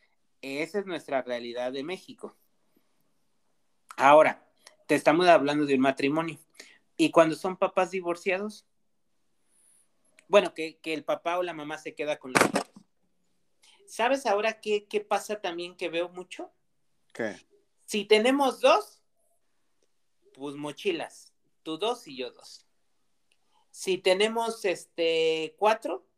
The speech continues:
Speaker 1: tú dos y yo dos. Y así se van la mayoría, o sea,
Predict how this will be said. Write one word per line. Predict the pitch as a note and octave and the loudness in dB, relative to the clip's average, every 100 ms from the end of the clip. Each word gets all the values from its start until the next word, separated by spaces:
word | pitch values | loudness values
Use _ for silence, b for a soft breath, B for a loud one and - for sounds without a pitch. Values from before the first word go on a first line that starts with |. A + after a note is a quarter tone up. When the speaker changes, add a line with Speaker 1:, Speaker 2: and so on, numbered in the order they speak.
| _ _ | _ _
Speaker 1:
tú | C3+ C3 | -8 -6
dos | B2+ B2+ | -6 -8
y | B2+ | -12
yo | B2 C3 | -10 -8
dos. | F#3+ - - _ _ _ _ _ _ _ _ _ _ _ _ _ _ _ - _ _ | -12 -14 -20 _ _ _ _ _ _ _ _ _ _ _ _ _ _ _ -20 _ _
Y | E3+ F3 | 0 4
así | F#3 - A3 | 4 0 -4
se | C4 | 0
van | A#3 B3 A#3+ | 0 0 -2
la | A3 | -4
mayoría, | F#3 G3 G#3+ A3+ | -4 -6 -4 -6
o | |
sea, | A3 G#3 F#3+ | -2 -2 -2